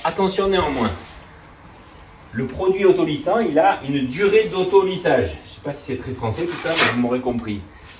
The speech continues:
C'est-à-dire qu'il y a une période pendant laquelle vous pouvez, euh, profiter de son effet autolissant, mais ensuite, il l'est plus. Limite, vous pouvez encore le manipuler, mais par contre, il va plus s'autolisser.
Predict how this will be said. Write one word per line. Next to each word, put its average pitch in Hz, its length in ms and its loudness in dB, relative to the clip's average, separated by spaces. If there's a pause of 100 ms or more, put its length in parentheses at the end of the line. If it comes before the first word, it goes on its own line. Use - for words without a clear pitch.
C'est-à-dire 131 280 -6
qu'il 151 120 -2
y - 20 2
a - 20 -2
une 156 100 -4
période 160 440 2
pendant 135 240 -2
laquelle 127 320 -2
vous 104 160 -6 (100)
pouvez, 185 680 0
euh, 90 420 -8
profiter 151 460 -4
de 117 100 0
son 110 220 -4
effet 131 240 0
autolissant, 107 500 -2
mais 185 80 -6
ensuite, - 440 -2 (200)
il 175 240 -4
l'est 175 120 10
plus. - 460 -2 (640)
Limite, 180 280 -2
vous 143 80 -8
pouvez 123 240 -4
encore 123 320 0
le 139 80 -2
manipuler, 123 600 -2
mais 147 80 -10
par 110 140 -4
contre, 175 160 -8
il 147 40 -8
va 127 80 -4
plus 196 180 -8
s'autolisser. 147 600 -8